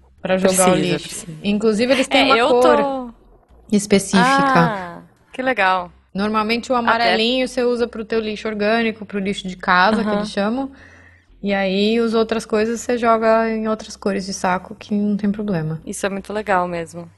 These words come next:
Speaker 2: Muito bom. É, eu tô, eu tô atrás de uns sacos de lixo biodegradáveis e tal. Porque a gente recolhe sujeira do cachorro quando sai da rua e tudo, e, e eu, né?
Speaker 1: É.
Speaker 2: A gente tem
Speaker 1: Aqui
Speaker 2: essas
Speaker 1: existe uma
Speaker 2: preocupações
Speaker 1: taxa
Speaker 2: aqui.
Speaker 1: pra cachorro.
Speaker 2: Taxa pra cachorro?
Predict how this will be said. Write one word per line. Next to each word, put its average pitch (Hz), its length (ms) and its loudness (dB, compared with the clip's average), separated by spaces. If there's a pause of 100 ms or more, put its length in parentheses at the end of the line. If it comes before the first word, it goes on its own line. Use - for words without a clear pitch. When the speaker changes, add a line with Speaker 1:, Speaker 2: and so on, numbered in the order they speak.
(120)
Speaker 2:
Muito 190 200 -12
bom. 170 280 -8 (100)
É, 226 220 -2
eu 240 160 0
tô, 277 320 -2
eu 233 120 -2
tô 277 120 -6
atrás 226 580 -2
de 208 120 -14
uns 208 340 -14
sacos 196 500 -6
de 196 80 -12
lixo 190 580 -10
biodegradáveis 170 1080 -2
e - 40 -20
tal. 151 300 -4 (600)
Porque - 200 -10
a 156 40 -4
gente 151 180 -12
recolhe 156 360 -2
sujeira 165 380 -8
do - 60 -20
cachorro 165 260 -8
quando 165 160 -14
sai 170 140 -6
da 185 80 0
rua 185 480 -6
e 170 40 -10
tudo, 190 300 -12
e, 208 420 -10
e - 100 -18
eu, 196 140 -12 (120)
né? 208 260 -4 (580)
Speaker 1:
É. 175 40 -12
Speaker 2:
A 156 200 -14
gente 190 260 0
tem 190 100 -2
Speaker 1:
Aqui 190 100 -4
Speaker 2:
essas 311 100 -4 (100)
Speaker 1:
existe 196 260 -2
uma 202 120 2
Speaker 2:
preocupações 180 360 -2
Speaker 1:
taxa 220 440 -2
Speaker 2:
aqui. - 80 -6
Speaker 1:
pra 226 120 -2
cachorro. 196 680 -2 (160)
Speaker 2:
Taxa 311 320 -2
pra 285 120 -2
cachorro? 165 540 -6